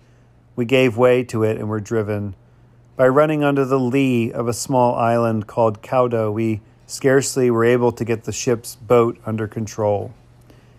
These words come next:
After hoisting it up, they took measures to undergird the ship, tying ropes around the ship. Then, fearing that they would run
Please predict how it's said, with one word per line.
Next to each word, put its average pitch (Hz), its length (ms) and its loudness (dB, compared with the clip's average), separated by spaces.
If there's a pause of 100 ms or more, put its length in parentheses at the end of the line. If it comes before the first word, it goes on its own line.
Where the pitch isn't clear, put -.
(200)
After 135 260 2
hoisting 151 460 0
it 127 100 2
up, 127 220 2
they 120 160 0
took 139 260 -4
measures 131 460 0
to 139 100 -4
undergird 123 540 -2
the 113 80 -6
ship, 120 420 0 (1120)
tying 123 320 0
ropes 120 400 2
around 113 280 2
the 110 60 -2
ship. 110 440 -2
Then, 117 180 0
fearing 131 440 2
that 113 120 -4
they 127 140 4
would 123 120 4
run 127 440 0